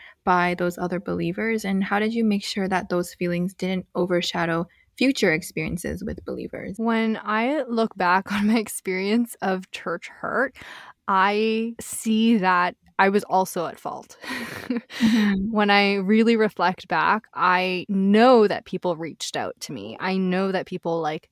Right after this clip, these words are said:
Speaker 2: tried to make me feel included. And the tough thing is that when you're in that state of seeing yourself as a victim, "Nobody cares about me, nobody wants to talk to me."
Speaker 1: Mm.
Speaker 2: <laughs> Um,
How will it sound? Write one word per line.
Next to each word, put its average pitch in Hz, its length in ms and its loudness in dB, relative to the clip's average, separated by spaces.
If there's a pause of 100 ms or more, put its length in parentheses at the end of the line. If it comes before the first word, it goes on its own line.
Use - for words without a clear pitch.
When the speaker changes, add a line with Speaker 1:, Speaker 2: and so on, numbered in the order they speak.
(120)
Speaker 2:
tried 170 520 0
to - 120 -8
make 160 220 -8
me 170 120 -6
feel 156 260 -4
included. 143 680 -6 (140)
And 165 560 -2
the 196 260 2
tough 240 340 6
thing 214 260 2
is 185 160 -2
that 180 180 0
when 190 140 0
you're 185 160 -2
in 190 200 -2
that 185 240 0
state 175 440 -4
of 180 120 -4
seeing 175 380 -4
yourself 175 500 0 (120)
as 170 240 0
a 175 80 -4
victim, 180 560 -4 (140)
"Nobody 208 300 6
cares 185 300 -4
about 175 240 -2
me, 180 240 -2
nobody 185 320 2
wants 175 240 -6
to - 100 -12
talk 175 240 -4
to 185 80 -10
me." 196 460 -2 (100)
Speaker 1:
Mm. - 140 2
Speaker 2:
<laughs> - 120 -6
Um, 262 260 2